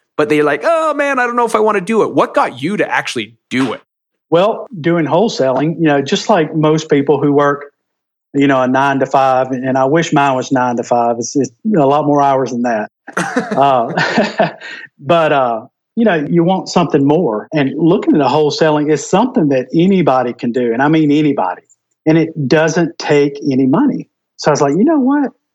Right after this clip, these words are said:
Speaker 2: I'm gonna try this." And, uh, this sounds, sounds like something I wanna do. And I put one foot in front of the other and did exactly what the module said in the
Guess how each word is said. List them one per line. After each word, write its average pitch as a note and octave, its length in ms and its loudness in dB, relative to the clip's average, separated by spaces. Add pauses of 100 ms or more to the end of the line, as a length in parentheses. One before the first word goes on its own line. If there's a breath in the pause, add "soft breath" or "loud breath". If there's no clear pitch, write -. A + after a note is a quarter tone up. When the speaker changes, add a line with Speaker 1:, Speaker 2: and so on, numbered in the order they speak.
(200)
Speaker 2:
I'm F#3+ 160 2
gonna - 200 2
try A3 320 0
this." G2 460 -8
And, D3 400 2
uh, A#2+ 340 0 (480)
this D#3 380 0
sounds, F3 360 0
sounds D#3+ 240 0
like D#3 140 0
something D#3+ 280 0
I D#3 80 2
wanna D3 260 0
do. C#3 340 0 (580)
And D3 800 0
I D3 100 0
put D#3 220 2
one D3 240 2
foot E3 220 0
in C#3 80 -8
front E3 260 2
of C#3+ 60 4
the D3 100 2
other F#3+ 380 -2
and C3 360 -4
did C#3+ 220 2
exactly D3 600 0
what D3 240 0
the C#3+ 80 0
module C#3 520 0
said D3+ 460 0
in C3 240 0
the C3 240 2